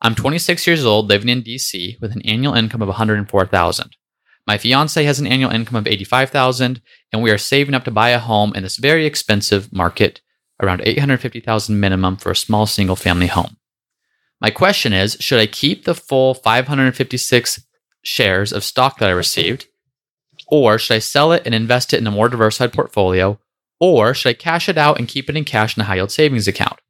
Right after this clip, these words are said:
We would like to be able to buy a home in the next three to four years, and we currently have about ten thousand dollars in a savings account that we've saved on our own towards this goal. In addition, we're also putting fifteen percent of our income towards retirement,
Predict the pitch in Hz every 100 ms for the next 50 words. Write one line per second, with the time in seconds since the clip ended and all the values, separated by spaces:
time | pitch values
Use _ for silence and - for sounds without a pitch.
0 | _ _ _ - 113 110 139 190 165 160
1 | 143 120 123 139 120 107 107 104 101 -
2 | 120 127 147 147 147 110 95 104 - -
3 | _ _ 117 117 110 - 156 170 165 135
4 | 123 120 107 - - 127 127 120 113 110
5 | 101 104 - 123 151 - 110 101 95 95
6 | - 92 - _ _ _ _ - 113 101
7 | 127 123 135 131 98 98 101 104 101 95
8 | - 95 82 85 - _ _ _ _ _
9 | _ - 110 104 180 185 110 92 107 113
10 | - 123 139 - 117 107 - 151 - 147
11 | 139 - 120 120 107 104 110 104 98 98
12 | 156 165 165 165